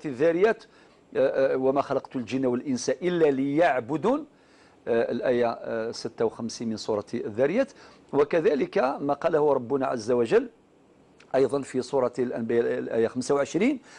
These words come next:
"وما أرسلنا من قبلك من رسول إلا نوحي إليه أنه لا إله إلا أنا فاعبدون".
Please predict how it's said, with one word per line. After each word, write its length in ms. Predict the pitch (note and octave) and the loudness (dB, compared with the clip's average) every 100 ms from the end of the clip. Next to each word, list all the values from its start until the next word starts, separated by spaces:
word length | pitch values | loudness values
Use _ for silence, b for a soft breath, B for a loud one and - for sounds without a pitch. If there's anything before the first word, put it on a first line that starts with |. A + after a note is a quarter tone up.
| B | B
"وما 420 | A#2+ B2+ C3+ C3+ C3 | 2 2 4 0 0
أرسلنا 320 | B2 C#3+ C3+ | -4 -2 -2
من 120 | C3 | -2
قبلك 440 | A#2+ C3 A#2+ C3 B2+ | -4 -6 -4 -2 0
من 140 | C#3+ | 0
رسول 420 | G#3+ F#3+ - D#3+ D3 C#3 | 2 0 0 -2 -2 -2
إلا 220 | D#3+ D3 | 0 2
نوحي 260 | C#3 C#3+ - | 2 0 -6
إليه 380 | - C3+ B2 D3 | -4 -2 -2 -2
أنه 300 | C#3+ C3 E3 | -2 -2 0
لا 100 | A#3 | 0
إله 220 | F#3+ F3+ | 0 -2
إلا 360 | C#3+ A#3 G#3 A3 | -2 -2 0 0
أنا 100 | A#3 | -2
فاعبدون". 460 | - G3 E3+ E3 | -2 -2 0 -2